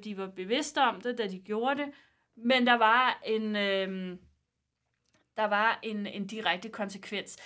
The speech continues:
Øh, da de sidste lege, de blev afholdt i Colosseum, der var, øh,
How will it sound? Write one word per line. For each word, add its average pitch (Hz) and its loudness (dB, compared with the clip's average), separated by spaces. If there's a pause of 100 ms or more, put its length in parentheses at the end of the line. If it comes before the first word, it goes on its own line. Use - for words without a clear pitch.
(360)
Øh, 220 6
da 220 2
de 226 -2
sidste 302 0
lege, 214 2
de 233 -4
blev 233 -2
afholdt 208 -2
i 220 -10
Colosseum, 208 -8 (200)
der 220 4
var, 180 0
øh, 190 -14